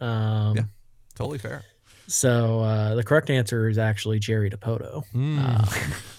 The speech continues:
Speaker 1: <laughs> yes.
Speaker 2: Here come
Speaker 1: Let
Speaker 2: the
Speaker 1: Jerry
Speaker 2: Dipoto
Speaker 1: cook.
Speaker 2: bo-, <laughs>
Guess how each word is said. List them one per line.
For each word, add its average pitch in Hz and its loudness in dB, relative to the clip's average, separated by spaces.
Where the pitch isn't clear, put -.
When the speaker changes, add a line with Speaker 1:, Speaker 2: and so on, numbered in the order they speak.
Speaker 1:
<laughs> - -20
yes. - -2
Speaker 2:
Here 113 0
come 123 0
Speaker 1:
Let 123 4
Speaker 2:
the 123 2
Speaker 1:
Jerry 120 6
Speaker 2:
Dipoto 120 2
Speaker 1:
cook. 123 -4
Speaker 2:
bo-, 135 0
<laughs> 151 4